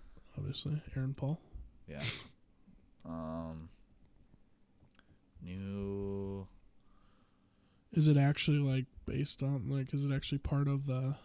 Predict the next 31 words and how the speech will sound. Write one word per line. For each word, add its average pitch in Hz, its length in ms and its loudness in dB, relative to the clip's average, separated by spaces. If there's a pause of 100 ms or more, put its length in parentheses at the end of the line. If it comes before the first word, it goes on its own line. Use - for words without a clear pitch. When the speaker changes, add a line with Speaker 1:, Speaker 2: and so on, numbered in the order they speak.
(160)
Speaker 2:
It's - 160 -12
part 95 200 -2
of 95 60 -2
the 98 60 -6
storyline. 95 520 2
It's - 120 -8
him 101 140 0
escaping. 98 520 2
Speaker 1:
Okay. - 140 -4
Speaker 2:
It's - 140 -6
him 113 180 4
escaping 101 440 2
at 90 100 0
the 87 120 -2
end. 82 180 0
Spoiler 156 380 12
alert. 113 360 12 (1700)
El 104 120 2
Camino, 113 500 6
a 85 40 2
Breaking 90 380 0
Bad 90 220 4
movie. 80 340 -4
Speaker 1:
Who 190 180 8
escaping 139 480 2
at 135 80 -2
the 135 120 -2
end? 131 180 -2
Aaron 165 320 2 (340)
Speaker 2:
Yeah. 131 140 -4
Speaker 1:
Paul? 185 220 2